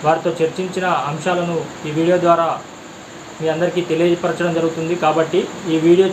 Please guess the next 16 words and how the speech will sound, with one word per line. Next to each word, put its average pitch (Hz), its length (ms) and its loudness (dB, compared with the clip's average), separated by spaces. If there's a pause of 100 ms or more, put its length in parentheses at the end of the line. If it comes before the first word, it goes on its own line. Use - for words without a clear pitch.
చూసిన 180 200 -2
ప్రతి 165 240 0
ఒక్కరు 170 240 4
కూడా 170 440 4 (760)
అందరికీ 180 320 2
తెలిసే 175 320 0
విధంగా 170 580 2 (680)
అన్ని 175 200 2
గ్రూపులలో 175 560 4 (220)
షేర్ 175 260 2
చేయాలని 165 320 4
చెప్పి 165 200 0
విజ్ఞప్తి 156 500 0
చేయడం 170 240 2
జరుగుతూ 170 280 2
ఉంది. 175 280 0